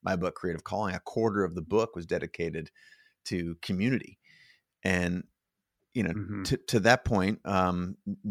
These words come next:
Speaker 1: David asks, um, "I don't hear you talk much about God. I hear you talk about faith, which is obviously very personal. So under the umbrella of faith,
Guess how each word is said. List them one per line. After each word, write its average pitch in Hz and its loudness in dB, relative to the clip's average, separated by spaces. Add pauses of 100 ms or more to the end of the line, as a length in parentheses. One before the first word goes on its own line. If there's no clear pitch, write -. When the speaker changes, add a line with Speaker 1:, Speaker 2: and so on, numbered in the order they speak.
Speaker 1:
David 98 4 (520)
asks, - 0 (220)
um, 82 -6 (280)
"I 98 10
don't 147 8
hear 139 2
you 139 2
talk 113 -2
much 107 -2
about 90 0
God. 85 0
I 90 -2
hear 101 -2
you 98 2
talk 98 -4
about 87 -6
faith, - -2 (340)
which 98 -10
is 95 0
obviously 95 2
very 87 -2
personal. 85 -4 (580)
So 98 4
under 120 8
the 95 2
umbrella 95 4
of 87 -2
faith, 104 -2